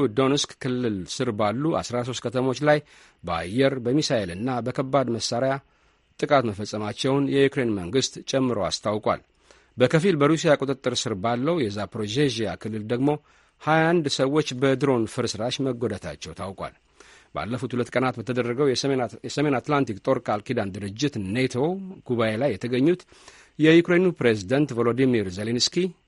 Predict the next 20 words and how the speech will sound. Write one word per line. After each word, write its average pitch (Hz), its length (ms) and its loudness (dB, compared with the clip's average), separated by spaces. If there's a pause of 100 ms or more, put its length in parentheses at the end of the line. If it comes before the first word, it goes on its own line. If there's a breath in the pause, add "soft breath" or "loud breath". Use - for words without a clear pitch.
(100)
አገራቸው 123 600 -2
የረጅም 139 500 2
ርቀት 131 260 -2
መሳሪያዎችን 110 720 0
እንደምትሻ 120 480 -2 (640 soft breath)
ለዜና 123 360 0 (100)
ሰዎች 76 380 -8
ተናግረዋል። 87 460 -10 (1900 soft breath)
በመጨረሻም 165 800 6 (200)
ከአንድ 175 360 2
ሳምንት 131 380 2
በፊት 110 360 0
በዋይት 113 380 -2
ሀውስ 123 200 0
ተገኝቷል 120 500 0
የተባለውን 110 640 -2
የኮካይን 113 800 -2
አደንዛዥ 113 560 -2
እጽ 151 200 -4
አስመልክቶ 123 560 -4